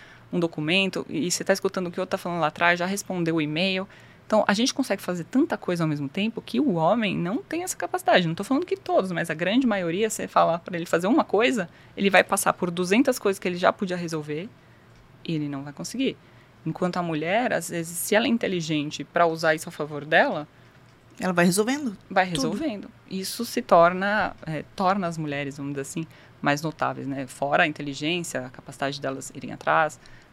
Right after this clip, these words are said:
Speaker 1: de se mostrar ali também, né? Que eu falo que não é só você querer. A gente tem que, é sorte, o pessoal fala, "Ah, mas é sorte." Sorte é o preparo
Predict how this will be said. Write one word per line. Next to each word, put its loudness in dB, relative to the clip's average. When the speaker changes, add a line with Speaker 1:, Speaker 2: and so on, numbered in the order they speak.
Speaker 1:
de -10
se -4
mostrar -2
ali -2
também, -2
né? 0
Que -14
eu -8
falo -4
que -6
não 2
é 6
só 4
você -4
querer. -2
A -12
gente -10
tem -2
que, -6
é -4
sorte, 6
o -2
pessoal -10
fala, -4
"Ah, -10
mas -4
é -2
sorte." 2
Sorte 0
é 4
o 2
preparo 2